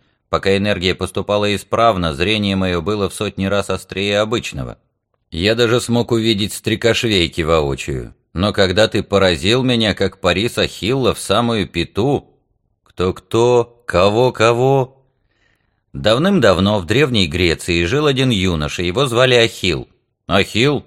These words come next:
Ну, конечно, я знаю. Тот Ахилл, которого его мать Фетида купала в речке Бессмертия, держа за пятку,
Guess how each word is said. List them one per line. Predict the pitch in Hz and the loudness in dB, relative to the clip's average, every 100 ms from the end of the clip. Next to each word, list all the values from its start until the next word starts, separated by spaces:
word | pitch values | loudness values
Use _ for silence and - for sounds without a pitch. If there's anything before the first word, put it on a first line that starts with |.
| - | -4
Ну, | 92 98 | 0 2
конечно, | 104 117 131 | 2 2 2
я | 127 117 | 2 2
знаю. | 120 104 78 67 _ _ | 2 2 0 -4 _ _
Тот | - 131 | 0 2
Ахилл, | 131 - 147 127 | 2 2 0 2
которого | 110 127 117 | 2 2 2
его | 110 107 117 | 0 2 2
мать | 127 127 | 4 0
Фетида | - 120 110 127 117 90 | -2 -4 -2 -2 0 0
купала | 104 104 117 104 | 0 0 2 2
в | |
речке | 101 110 - | 2 0 0
Бессмертия, | 104 101 - 123 107 107 95 | -2 -2 -2 -2 -2 -2 -2
держа | 104 104 107 | 0 2 2
за | 107 123 | 2 2
пятку, | 123 80 82 69 | 2 0 -4 -10